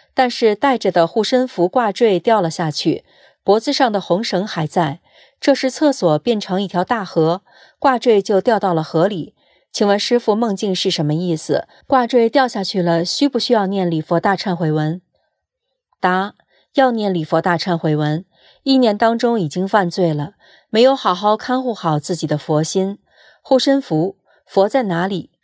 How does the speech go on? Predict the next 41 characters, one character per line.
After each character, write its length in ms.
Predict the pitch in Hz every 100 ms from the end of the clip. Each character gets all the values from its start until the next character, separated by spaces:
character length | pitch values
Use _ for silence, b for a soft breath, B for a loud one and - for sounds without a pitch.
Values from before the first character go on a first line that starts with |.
| _
佛 220 | - 185
在 160 | 180 202
你 100 | 160
的 120 | 147
心 260 | 147 190 190
中。 280 | 190 185 202 _ _ - _ _ _
心 280 | - - 285
中 160 | 294 302
的 120 | 269
佛 260 | - 170 190
在 160 | 226
梦 220 | 233 214
中 200 | 196 214
都 140 | 214 214
可 160 | 208
以 160 | 170 151
丢 240 | 180 170
失， 300 | 175 - 170 b b b b
说 180 | - 254
明 160 | 240 220
这 140 | 220
个 100 | 196
人 240 | 170 160 165
已 80 |
经 160 | 151 214
把 160 | 208 160
菩 240 | - 160
萨 180 | 170 180
丢 220 | 208 202
失 240 | 202 208
了， 200 | 196 151 b b b
修 180 | - 202
得 100 | 190
不 140 | 202
好， 380 | 180 156 143 - _ _
让 220 | - 180
他 220 | 185 190
赶 220 | 185 165
紧 160 | 196 165
念 180 | 156 156
经。 320 | 151 165 180